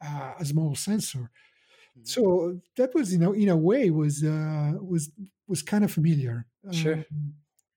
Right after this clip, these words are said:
Speaker 1: this going back to film, uh, but especially going back to large format meant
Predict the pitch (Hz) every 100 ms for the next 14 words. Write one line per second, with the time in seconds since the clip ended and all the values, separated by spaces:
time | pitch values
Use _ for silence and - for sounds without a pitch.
0 | _ _ _ 190 - _ - - 208 285
1 | 226 233 - 190 - 214 180 151 147 151
2 | - 160 165 - 220 - 254 254 240 170
3 | 190 175 160 180 - 156 160 147 - 165
4 | 151 135 135 - 151 151 165 165